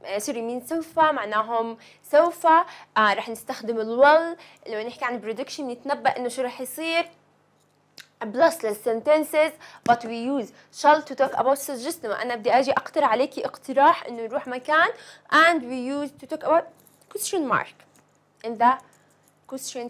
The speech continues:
case. في حالة السؤال. No one answer or no one. Okay, have a question. So, okay, let's go.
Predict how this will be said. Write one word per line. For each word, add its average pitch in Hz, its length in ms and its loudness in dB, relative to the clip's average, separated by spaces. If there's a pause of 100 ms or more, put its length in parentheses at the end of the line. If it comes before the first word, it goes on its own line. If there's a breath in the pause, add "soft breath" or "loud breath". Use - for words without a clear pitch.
(100)
case. 175 260 -14
في 202 80 -16
حالة 233 420 -2
السؤال. - 420 -6 (960)
No 247 600 0
one 233 220 -4 (100)
answer - 680 -4
or 202 220 -8
no 220 160 -12
one. 208 300 -6 (340 soft breath)
Okay, 185 140 -12
have 175 220 -2 (500 soft breath)
a - 40 -6
question. - 380 -12 (560 soft breath)
So, 359 100 8 (3250)
okay, - 200 -14 (200 soft breath)
let's 359 280 -4
go. 220 340 4